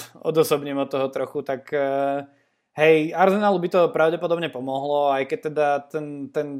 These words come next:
tá záloha začína trošku fungovať, hlavne vďaka Emilovi Smith-Roweovi. Ten sa mimochodom v desiatich zápasoch vo všetkých súťažiach, ktorých nastúpil v tejto sezóne,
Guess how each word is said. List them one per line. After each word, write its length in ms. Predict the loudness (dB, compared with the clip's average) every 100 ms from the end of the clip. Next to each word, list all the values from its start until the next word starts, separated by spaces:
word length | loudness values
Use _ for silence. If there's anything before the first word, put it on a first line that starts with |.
| -14 -20 -8
tá 160 | -4
záloha 440 | 0 0 2 2 2
začína 420 | 0 -4 -6 -6
trošku 360 | -4 -6 -6
fungovať, 440 | -14 -8 -4 -2 0
hlavne 300 | 2 0 0
vďaka 340 | -2 -2 -4
Emilovi 260 | -2 -4 -4
Smith-Roweovi. 800 | -6 -6 -4 -2 -4 -6 -10 -14 _ _ _ _ _
Ten 160 | 0 0
sa 120 | 0
mimochodom 600 | -2 -2 -2 0 0 -2
v 80 | 0 2 2
desiatich 440 | 0 -2 -2 -2 -2
zápasoch 440 | -2 -2 -2 -2
vo 100 | -2
všetkých 280 | -6 -10 -12
súťažiach, 520 | -10 -6 -2 -2 -2
ktorých 480 | -4 -4 -4 -4 -8
nastúpil 440 | -6 -6 -4 -6 -6
v 100 | -8
tejto 180 | -8
sezóne, 600 | -8 -8 -6 -6 -8 -10